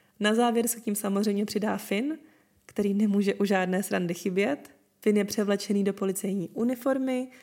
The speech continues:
zapíská na píšťalku, ať toho chlapci nechají, a nezapomene osočit Rory, ať se podívá, co jim to způsobila, že předtím měli ti kluci aspoň špetku důstojnosti. V angličtině dokonce říká, že dříve měli aspoň koule. „Rory Gilmoreová,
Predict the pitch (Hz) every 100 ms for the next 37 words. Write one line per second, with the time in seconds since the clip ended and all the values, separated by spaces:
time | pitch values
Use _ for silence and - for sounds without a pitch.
0 | - 208 202 196 175 165 185 254 - -
1 | 233 233 220 190 - 190 185 185 - -
2 | 190 233 294 294 294 294 - - - -
3 | - 196 190 196 202 196 196 202 196 202
4 | 196 202 226 208 - 185 - 190 233 233
5 | 254 233 220 214 214 202 208 - - 208
6 | 254 220 214 190 196 - - - - 190
7 | 214 208 208 196 190 196 - 190 185 180
8 | 180 180 175 - 180 - 180 175 185 -
9 | 180 190 220 285 254 233 233 - 208 202
10 | - - _ - - 202 202 233 - 196
11 | 185 190 196 202 208 - 170 175 170 196
12 | 190 180 180 180 185 - 185 175 214 240
13 | 233 196 - _ _ _ _ - 190 226
14 | 247 240 233 233 226 208 196 196